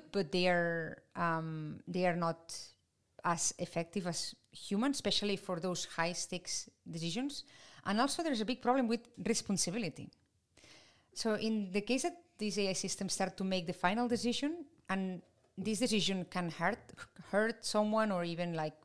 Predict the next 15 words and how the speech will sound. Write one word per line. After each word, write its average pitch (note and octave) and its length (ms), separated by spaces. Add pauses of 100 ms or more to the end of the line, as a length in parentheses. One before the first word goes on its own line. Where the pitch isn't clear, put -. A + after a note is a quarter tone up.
(260)
you - 60
know, C3+ 100
for D#3+ 120
example, E3+ 260
in E3+ 80
the E3 80
case F3 160
of F3 100
self-driving E3+ 480
cars G#3 240
and E3 160 (480)
kill G#3+ 160
a F#3 40
human, G3 360
who G#3 380